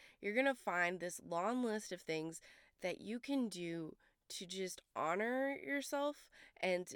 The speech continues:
to be excited about taking breaks. You, you know, you can go take a bubble bath. You can go swim at the pool. You can go on a walk. You can, um, call up a friend you haven't talked to in a long time.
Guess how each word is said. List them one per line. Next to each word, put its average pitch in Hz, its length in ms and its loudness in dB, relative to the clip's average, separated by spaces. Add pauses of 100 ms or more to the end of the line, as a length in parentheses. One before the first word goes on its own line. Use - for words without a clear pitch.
to - 140 -2
be 190 140 -2
excited 190 460 0
about 160 240 0
taking 160 340 -8
breaks. 147 420 -6 (500)
You, 240 760 0 (300)
you 202 140 2
know, 180 180 4
you 202 140 -2
can 247 160 0
go 240 100 2
take 247 220 -2
a 233 60 -2
bubble 208 280 0
bath. 165 320 -4 (280)
You 202 100 -4
can 240 160 2
go 233 120 0
swim 233 220 -2
at 226 100 -2
the 226 100 -2
pool. 202 460 0 (260)
You 214 140 -4
can 240 260 2
go 208 480 4
on 196 440 2
a 196 120 0
walk. 196 520 -4 (340)
You 220 280 -2
can, 202 760 2 (140)
um, 170 520 0 (180)
call 220 520 2
up - 120 0
a 196 80 0
friend 202 380 2
you 196 80 -2
haven't 185 240 -2
talked 190 280 -2
to 180 100 -4
in 160 60 -2
a 151 60 -4
long 151 220 -6
time. - 300 -8